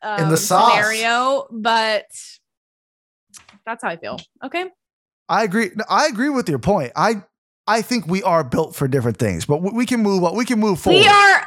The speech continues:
Speaker 1: oh, we are biologically built for different things. I
Speaker 2: Yes,
Speaker 1: don't,
Speaker 2: yeah.
Speaker 1: but not anything else. Like, nothing else. Like, nothing else. Nothing else.
Speaker 2: <laughs> Okay. All right, fine.
Speaker 1: That's it.
Speaker 2: Let, let,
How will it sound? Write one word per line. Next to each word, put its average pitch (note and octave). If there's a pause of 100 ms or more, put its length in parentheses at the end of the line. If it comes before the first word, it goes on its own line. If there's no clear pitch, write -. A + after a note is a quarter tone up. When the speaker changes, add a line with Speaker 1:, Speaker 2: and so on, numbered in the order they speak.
Speaker 1:
oh, G4+
we F#4
are E4+
biologically D4+
built B3
for C4
different A3+
things. G#3+
I G#3+
Speaker 2:
Yes, A#3+
Speaker 1:
don't, D4
Speaker 2:
yeah. B3 (480)
Speaker 1:
but F#4
not F#4+
anything A#4
else. B3+
Like, D#4+
nothing G4
else. D4
Like, D#4 (720)
nothing D#4
else. F3+ (760)
Nothing D#4
else. D#4
Speaker 2:
<laughs> - (960)
Okay. F#3
All E3
right, C#3+
fine. C3+
Speaker 1:
That's B3
it. A#3+
Speaker 2:
Let, - (400)
let, G3